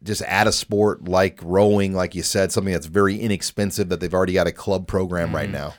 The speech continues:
Speaker 2: Yeah, another wrinkle, too, you, you mentioned cost. Uh, that goes with the football team as well. Adding fifteen more spots,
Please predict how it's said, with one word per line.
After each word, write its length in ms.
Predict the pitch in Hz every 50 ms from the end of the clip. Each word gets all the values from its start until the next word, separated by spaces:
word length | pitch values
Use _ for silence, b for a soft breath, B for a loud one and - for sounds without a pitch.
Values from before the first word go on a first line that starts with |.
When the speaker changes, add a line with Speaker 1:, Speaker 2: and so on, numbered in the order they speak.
| -
Speaker 2:
Yeah, 140 | - 143 139
another 320 | 135 131 143 175 190 165 123
wrinkle, 340 | 120 131 143 - 120 104
too, 200 | 104 - 127 135
you, 160 | 120 107 104 101
you 140 | 95 104
mentioned 360 | 110 120 123 - - 98 92 -
cost. 600 | - - 107 110 120 110 95 98 - - - 101
Uh, 180 | 101 101 98
that 180 | 95 104 123 131
goes 220 | 123 139 147 -
with 100 | 135 123
the 80 | - 98
football 380 | - - 151 123 120 110 101
team 260 | 98 - 110 107 104 98
as 100 | 95 104
well. 260 | 110 120 123 107 90
Adding 240 | - 139 143 151 -
fifteen 500 | - - 151 - - - - 143 135 127
more 200 | 123 120 117 110
spots, 540 | - - - 117 127 131 98 - - -